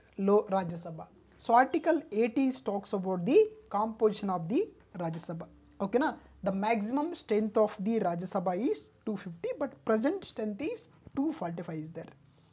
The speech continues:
In two forty-five, there is a two twenty-nine members are elected from the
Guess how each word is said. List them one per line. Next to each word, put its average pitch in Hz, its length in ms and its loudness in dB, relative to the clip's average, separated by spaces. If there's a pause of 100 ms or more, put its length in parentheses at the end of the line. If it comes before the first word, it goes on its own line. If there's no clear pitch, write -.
(500)
In 247 60 2 (120)
two 339 120 4 (120)
forty-five, 220 580 0 (360)
there 220 160 8
is 196 60 2 (120)
a - 20 8 (380)
two 311 120 8 (160)
twenty-nine 240 600 2
members 208 420 2
are 330 120 4 (160)
elected 233 360 0 (120)
from 190 180 2 (120)
the 269 80 2